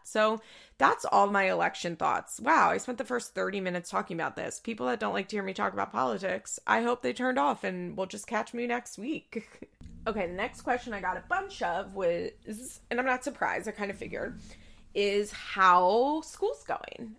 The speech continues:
Now, back to the thing about me being really superstitious. So I've taught, if you follow me on Twitter, at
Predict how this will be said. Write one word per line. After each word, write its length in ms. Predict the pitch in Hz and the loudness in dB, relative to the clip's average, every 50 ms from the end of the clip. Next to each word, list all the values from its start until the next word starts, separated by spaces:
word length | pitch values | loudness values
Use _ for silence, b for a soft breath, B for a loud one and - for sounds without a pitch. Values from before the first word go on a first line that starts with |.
| _ - | _ -6
Now, 340 | 196 185 131 - - - 220 - | -2 -2 -2 -2 -4 -10 -4 2
back 300 | - 208 220 262 269 - | 6 6 6 6 4 0
to 100 | - 370 | -2 0
the 140 | 285 381 349 | 0 0 0
thing 240 | - 302 269 247 240 | 2 2 2 4 6
about 240 | 240 220 196 - | 6 6 6 6
me 160 | - 185 185 175 | 4 0 -4 -2
being 240 | 170 175 170 170 | -2 -4 -4 -4
really 260 | 165 151 139 135 - 175 | -6 -6 -6 -6 -6 -6
superstitious. 880 | - - 160 156 - 147 - - - - 160 - - - - - - B B B B B B B B | -6 -8 -8 -8 -8 -8 -8 -8 -10 -10 -10 -12 -12 -10 -10 -12 -12 B B B B B B B B
So 260 | B - 294 277 285 - | B 2 4 4 4 4
I've 200 | - 285 277 - | 2 2 2 -2
taught, 300 | - - - - - - - _ _ _ - | -4 2 2 2 2 2 -2 _ _ _ 2
if 140 | 285 - | 2 2
you 80 | 466 605 | 2 0
follow 260 | - - 254 233 233 | 4 6 8 8 8
me 140 | 226 240 233 | 6 4 2
on 120 | 214 202 | 2 2
Twitter, 480 | 196 - - 165 165 175 190 220 233 - - | -2 -4 -4 -2 2 4 4 6 4 4 6
at 220 | - 185 - - | 6 4 4 4